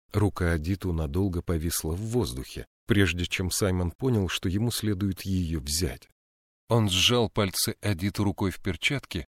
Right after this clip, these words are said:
но она тут же высвободилась. На миг ему показалось, что он ошибся, попытался навязать нежеланную глупую близость с существу с золотыми глазами.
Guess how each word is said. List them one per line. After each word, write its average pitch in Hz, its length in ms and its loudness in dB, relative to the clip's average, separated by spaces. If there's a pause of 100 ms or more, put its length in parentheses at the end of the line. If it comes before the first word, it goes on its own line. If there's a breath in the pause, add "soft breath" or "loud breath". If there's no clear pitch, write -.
(340)
но 113 220 8
она 139 160 4
тут 139 180 -4
же 127 140 2
высвободилась. 67 880 -4 (520)
На 110 180 6
миг 104 200 4
ему 101 320 2
показалось, 101 500 0
что - 220 -2
он 107 140 4
ошибся, - 580 -2 (420)
попытался 101 560 4
навязать 98 460 4
нежеланную 101 640 4
глупую 101 400 0
близость 120 520 -2 (140 loud breath)
с - 140 -4
существу - 560 -2
с 78 80 -2
золотыми 92 440 2
глазами. 90 600 0